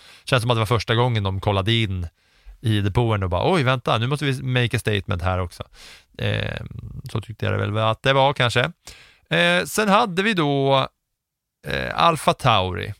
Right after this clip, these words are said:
som började bra och som kämpade om de här, eh, poängen i slut, eh, slutkampen där i, i botten för att ta sig uppåt och ta poäng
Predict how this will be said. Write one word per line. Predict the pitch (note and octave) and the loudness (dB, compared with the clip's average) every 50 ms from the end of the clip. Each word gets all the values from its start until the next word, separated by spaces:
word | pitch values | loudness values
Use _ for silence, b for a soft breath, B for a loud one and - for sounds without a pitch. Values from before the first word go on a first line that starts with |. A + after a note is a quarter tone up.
| _ _ - | _ _ -8
som | - - C3 C3 B2 | -2 0 0 2 4
började | D#3 E3 D3+ C#3 C3+ C#3 D3+ E3 E3 C3+ | 4 4 4 4 4 4 2 0 0 2
bra | A2+ G#2+ G#2 G#2 G#2 A2 | 2 4 4 4 4 2
och | A#2 G#2+ | 0 0
som | - A#2+ A2+ G#2 | -2 -2 -2 -2
kämpade | - - - C#3 C3+ B2 A2 F#2+ - - A#2 A2+ A#2+ | -2 0 2 2 2 2 0 -2 0 0 2 2 4
om | B2 B2 A#2+ A2+ A2+ A2 | 4 4 2 0 0 0
de | A2+ G#2+ | 0 0
här, | G2+ G#2+ G2+ G2 F#2+ F#2+ F#2+ F#2+ - b b b b b b b b | 0 0 2 2 2 0 0 -2 -6 b b b b b b b b
eh, | - G#2+ G#2 G#2 G2 | -4 -2 -2 -2 -2
poängen | - - B2 A#2 G#2+ G#2 G#2 G2+ G2+ G2 G2 G2 G2 | 0 0 2 2 2 2 2 0 0 0 0 0 0
i | G#2 G#2 G2 F#2+ | 0 0 -2 -2
slut, | - - A2+ G#2+ G2+ F2+ E2+ _ _ _ - - | -2 0 0 2 2 0 -2 _ _ _ -4 -2
eh, | F#2+ F#2+ F#2 F#2 G2 G2 G2 G2 G2 - - - - - - - - - - - - - - _ - | 0 0 0 0 -2 -2 -4 -6 -8 -10 -14 -18 -20 -20 -20 -20 -20 -14 -14 -14 -14 -14 -20 _ -12
slutkampen | - - B2+ A2+ G2 - - G#2+ G#2+ F#2+ - G#2+ G2+ | -6 -2 -2 -2 -2 0 0 0 0 0 -2 -2 0
där | G2 F#2+ F#2+ G2 | 0 0 0 0
i, | G2 G2 G2 G2+ G#2 - | 0 0 -2 -2 -4 -4
i | - A2 G#2 F#2+ | -6 -4 -4 -2
botten | G2 F#2+ - _ - G#2+ G2 F#2+ | -2 -4 -4 _ -4 -4 -2 -2
för | G#2+ G#2+ | 0 -2
att | G2+ - | -2 0
ta | - G#2 G2 | 0 0 0
sig | F#2 - G2 F#2+ - B B B B B B B B B B | 0 0 -2 -2 -4 B B B B B B B B B B
uppåt | - B2 A2 - _ _ - A2 G#2+ - - - | 0 0 0 0 _ _ -4 -4 -4 -4 -4 -6
och | A2 - | -2 0
ta | A2+ A2 | 0 0
poäng | - - A2+ - - A2 G2+ F#2+ F#2+ F#2+ F#2+ F#2+ G2 G2 G#2 | 0 0 -4 -2 -2 -2 0 0 0 -2 -2 -2 -2 -4 -6